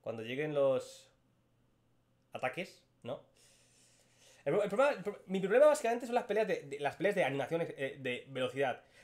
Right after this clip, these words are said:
que son los de los secundarios, ¿vale? Porque hacer espectacularidad no requiere mucho animación, ¿vale? Solo tienes que hacerlo grande y tal, y un poco de movimiento, no requiere muchos frames, ¿vale? Pero las peleas de la Meido, ¿vale? Y de la,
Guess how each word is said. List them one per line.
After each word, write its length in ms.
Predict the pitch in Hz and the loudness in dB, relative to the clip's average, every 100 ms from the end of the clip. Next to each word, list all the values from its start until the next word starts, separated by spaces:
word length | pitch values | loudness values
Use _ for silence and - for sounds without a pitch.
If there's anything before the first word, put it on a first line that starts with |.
| _ | _
que 100 | 120 | -6
son 120 | 135 | 0
los 120 | 160 | 2
de 40 | 147 | 2
los 140 | 127 | -2
secundarios, 420 | - 127 151 123 | -6 -4 -2 0
¿vale? 140 | 120 196 | -2 -2
Porque 200 | 208 - 208 | -4 -4 -4
hacer 160 | 208 285 | 2 4
espectacularidad 760 | 320 302 208 185 165 165 202 - | 2 0 0 2 2 2 2 -2
no 140 | 160 | 0
requiere 260 | 202 202 185 | 0 2 0
mucho 320 | 165 175 170 | 0 -2 0
animación, 500 | 143 131 - 143 110 - | 0 0 -4 -4 -6 -6
¿vale? 240 | 139 180 - _ _ _ _ | -2 -2 -4 _ _ _ _
Solo 140 | 180 | -2
tienes 100 | 202 | 0
que 40 | 175 | 2
hacerlo 200 | 185 160 | 4 6
grande 380 | 165 196 190 | 6 6 4
y 80 | 185 | 0
tal, 180 | 175 185 | 2 2
y 60 | 165 | 0
un 60 | |
poco 120 | 160 | -2
de 60 | 160 | 0
movimiento, 320 | 139 151 135 | 0 0 0
no 80 | 156 | -2
requiere 200 | - 180 | 0 -2
muchos 280 | 180 165 - | 0 -2 -2
frames, 420 | 156 139 113 - | -2 -2 -4 -10
¿vale? 300 | 123 165 - _ _ _ _ _ _ _ _ _ _ _ _ _ _ | -6 -6 -8 _ _ _ _ _ _ _ _ _ _ _ _ _ _
Pero 540 | 381 370 311 302 285 - - _ _ _ _ | 10 12 12 12 12 8 -12 _ _ _ _
las 340 | 185 220 214 214 | 6 10 8 6
peleas 560 | - 226 302 339 294 | 4 6 10 8 8
de 140 | 247 233 | 6 6
la 340 | 220 202 180 - - - | 8 8 8 2 -14 -2
Meido, 640 | 160 262 233 156 147 - | 8 10 10 6 2 -4
¿vale? 380 | - 127 147 156 | -6 -2 0 -2
Y 80 | 151 | -2
de 120 | 147 | 2
la, 500 | 147 139 127 120 113 | 2 2 0 -2 -4